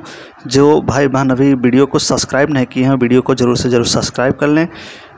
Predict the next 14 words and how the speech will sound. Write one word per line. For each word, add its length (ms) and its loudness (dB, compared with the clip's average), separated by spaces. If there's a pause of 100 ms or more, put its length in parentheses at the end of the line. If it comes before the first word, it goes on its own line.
(260)
तो 260 2
चलते 340 -2
हैं 100 2
साथियों, 520 0
वीडियो 260 2
अच्छा 280 -2
लगे 180 -2
तो 120 -2
वीडियो 220 0
को 100 -4
लाइक, 420 0 (440)
कमेंट 360 -2
और 80 -2
सब्सक्राइब 640 -4